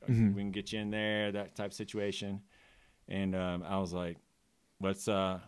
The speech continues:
Speaker 2: let's do it." And, like, I literally, like, packed up my organic chemistry books and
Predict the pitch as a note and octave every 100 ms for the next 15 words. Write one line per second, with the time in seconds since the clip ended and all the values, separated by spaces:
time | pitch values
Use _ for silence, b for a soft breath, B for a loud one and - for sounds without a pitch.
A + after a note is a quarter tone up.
0 | - F#2+ - G#2 C#3+ D#2 - F#2 F#2 F#2+
1 | G2 G#2+ G2 G2+ A#2 A2+ F2+ - G2+ G2+
2 | A2+ G#2+ - - - _ _ - G#2 G2
3 | E2 - - F2+ F2+ F#2+ G2+ - F#2 F2
4 | G2+ F#2 F#2+ G2 - - F2